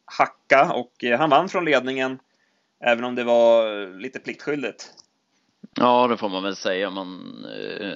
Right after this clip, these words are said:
Speaker 2: tyckte väl när, när Ready Rib var så pass blek att, eh, Scampi borde ha vunnit lätt. Och det kändes ju så i sista sväng som att han skulle vinna väldigt lätt då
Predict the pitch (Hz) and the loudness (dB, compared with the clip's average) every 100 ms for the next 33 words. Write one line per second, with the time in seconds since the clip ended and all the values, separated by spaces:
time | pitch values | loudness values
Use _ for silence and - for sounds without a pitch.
0 | - 101 - 98 92 92 92 - - 98 | -12 -16 -10 -4 -2 0 0 -2 -4 -2
1 | 101 98 90 95 104 92 90 - 101 - | 0 0 0 -4 -6 -4 -6 -6 -10 -10
2 | 92 - 104 110 87 - 87 _ 92 90 | -14 -12 -8 -6 -6 -10 -14 _ -12 -12
3 | - 95 90 90 92 85 98 101 95 95 | -8 -8 -8 -10 -10 -8 -4 -4 -4 -8
4 | 90 92 90 - 101 101 107 95 135 147 | -4 -2 -2 -4 -6 -2 -2 -2 -6 -8
5 | 110 98 90 98 87 90 - 131 131 110 | -6 -4 -4 -6 -8 -8 -2 -2 -2 -6
6 | 95 90 - - 90 87 85 95 127 107 | -8 -6 -12 -10 -8 -6 -6 -4 -2 0
7 | 92 87 123 131 90 78 _ 95 90 | 0 0 -4 -6 -6 -6 _ -10 -10